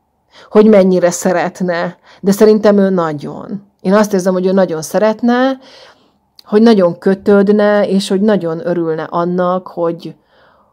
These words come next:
hogy én is ilyen elköteleződéssel vagyok felé. Ezt lehet érezni. Nagyon erősen érzem. Találtam olyan televíziós műsorokat, amelyekben ő már idősebb volt.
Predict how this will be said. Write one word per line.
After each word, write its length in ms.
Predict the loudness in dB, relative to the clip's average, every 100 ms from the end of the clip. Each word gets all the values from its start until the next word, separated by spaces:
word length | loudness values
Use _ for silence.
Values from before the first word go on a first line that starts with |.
| _
hogy 200 | -2 2
én 260 | 4 4
is 400 | 0 -4 -6 -6 -6 -2
ilyen 320 | 0 0 0
elköteleződéssel 1200 | -2 -2 -2 -4 -2 -2 -2 -4 -4 -6 -4 -4
vagyok 340 | -4 -6 -8
felé. 560 | -10 -8 -6 -6 -8 -10 -18 _ _ _ _ _ _ _ _ -20 -20 -2
Ezt 300 | 0 0 0
lehet 380 | 2 4 2 0
érezni. 800 | -2 -2 -4 -8 -10 -12 -12 -16 _ -6
Nagyon 260 | -2 0
erősen 500 | 0 -2 -6 -8 -10
érzem. 680 | -10 -10 -12 -8 -8 -8 -10 _ _ _ -20 -20 -20 -20 0
Találtam 500 | 2 4 2 -2 -2
olyan 480 | -2 -2 -2 -4 -6
televíziós 580 | 0 0 2 0 -4 -4
műsorokat, 840 | -4 -4 -2 -4 -2 -2 -2 -4 -16 -20 -20 -6
amelyekben 540 | 0 4 4 4 0
ő 120 | 0 0
már 260 | 0 0
idősebb 720 | -2 -4 -6 -8 -8 -10 -8
volt. 320 | -6 -6 -8